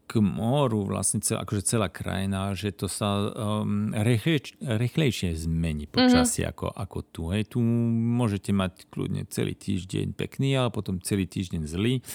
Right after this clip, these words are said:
Speaker 1: Tam kľudne sa môže dvakrát denne to zmeniť.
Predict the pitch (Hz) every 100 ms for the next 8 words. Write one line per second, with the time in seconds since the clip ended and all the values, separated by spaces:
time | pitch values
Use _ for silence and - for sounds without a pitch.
0 | - - - - - 131 131 139 139 139
1 | 135 135 135 135 135 135 - - 151 113
2 | 101 92 104 101 92 85 85 - - -
3 | - 101 92 92 92 90 - - - 98
4 | - - - -